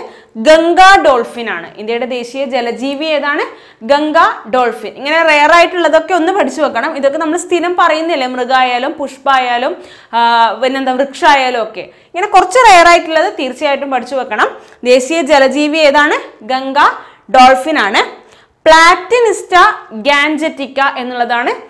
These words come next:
ഗംഗാ ഡോൾഫിന്റെ സയന്റിഫിക് നെയിം. എന്താണ്? പ്ലാറ്റിനിസ്റ്റ ഗാൻജറ്റിക്ക. രണ്ടായിരത്തി ഒൻപതിലാണ് ഗംഗാ ഡോൾഫിനെ ദേശീയ ജലജീവിയായിട്ട് അംഗീകരിച്ചത്. രണ്ടായിരത്തി ഒൻപതിലാണ് ഗംഗാ ഡോൾഫിനെ ദേശീയ ജലജീവിയായിട്ട്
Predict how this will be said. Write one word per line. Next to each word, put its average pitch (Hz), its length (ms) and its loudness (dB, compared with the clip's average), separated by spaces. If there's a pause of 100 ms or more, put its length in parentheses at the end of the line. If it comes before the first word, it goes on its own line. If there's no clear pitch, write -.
(360)
ഗംഗാ 302 420 2
ഡോൾഫിന്റെ 269 640 0 (140)
സയന്റിഫിക് 233 480 -4
നെയിം. 190 180 -12
എന്താണ്? 254 640 -2 (240)
പ്ലാറ്റിനിസ്റ്റ 311 800 2 (380)
ഗാൻജറ്റിക്ക. 240 680 -4 (440)
രണ്ടായിരത്തി 339 540 4
ഒൻപതിലാണ് 370 1040 0
ഗംഗാ 254 280 0
ഡോൾഫിനെ 277 600 -2
ദേശീയ 254 520 -4
ജലജീവിയായിട്ട് 240 1080 -2 (360)
അംഗീകരിച്ചത്. 180 720 -6
രണ്ടായിരത്തി 226 400 -4
ഒൻപതിലാണ് 302 840 -2
ഗംഗാ 247 220 -4
ഡോൾഫിനെ 247 520 -6 (280)
ദേശീയ 349 300 -2
ജലജീവിയായിട്ട് 220 760 -4